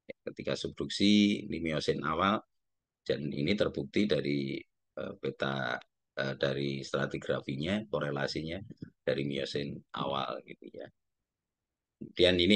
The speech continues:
yang paling tua, jadi kalau kita ini magmatisme, kalau yang di lengan utara yang paling tua adalah,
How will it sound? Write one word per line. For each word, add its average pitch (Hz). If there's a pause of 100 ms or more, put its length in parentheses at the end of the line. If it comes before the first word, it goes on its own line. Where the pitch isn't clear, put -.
yang 90
paling 87
tua, 92 (480)
jadi 78 (480)
kalau 85
kita 95 (1400)
ini 92 (800)
magmatisme, 101
kalau 85
yang 80
di 73 (240)
lengan 80
utara 101
yang 92
paling 87
tua 101
adalah, 80